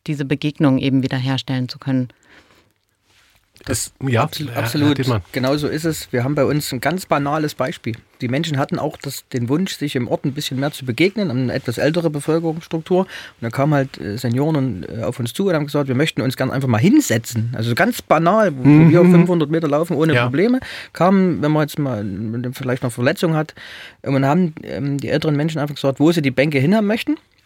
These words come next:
Speaker 3: Und die haben wir dann als Stadt besorgt und aufgestellt. Und dann trifft man sich dort regelmäßig, ist auch glücklicherweise ab und zu vor einem Laden oder vor einem Café. Ähm,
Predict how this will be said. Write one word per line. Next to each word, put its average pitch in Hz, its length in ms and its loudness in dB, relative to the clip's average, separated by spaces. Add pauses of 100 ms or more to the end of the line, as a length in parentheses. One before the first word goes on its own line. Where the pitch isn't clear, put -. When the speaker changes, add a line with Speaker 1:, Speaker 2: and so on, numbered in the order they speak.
(100)
Speaker 3:
Und 135 120 -2
die 139 80 2
haben 143 120 2
wir 196 120 4
dann 202 180 2
als 147 120 0
Stadt - 420 -4
besorgt 175 360 2
und 127 120 -4
aufgestellt. 104 580 -4 (220)
Und 113 100 -6
dann 110 160 -4
trifft - 300 -4
man 147 100 0
sich 147 140 -2
dort 135 160 -2
regelmäßig, 151 600 0
ist - 380 -6
auch 120 140 -6
glücklicherweise 117 580 0
ab 120 120 -6
und 110 100 -2
zu 123 100 -4
vor 113 160 -2
einem 107 120 2
Laden 175 360 4
oder 120 160 -2
vor 117 140 -2
einem 110 100 -2
Café. 165 420 0 (520)
Ähm, 135 300 4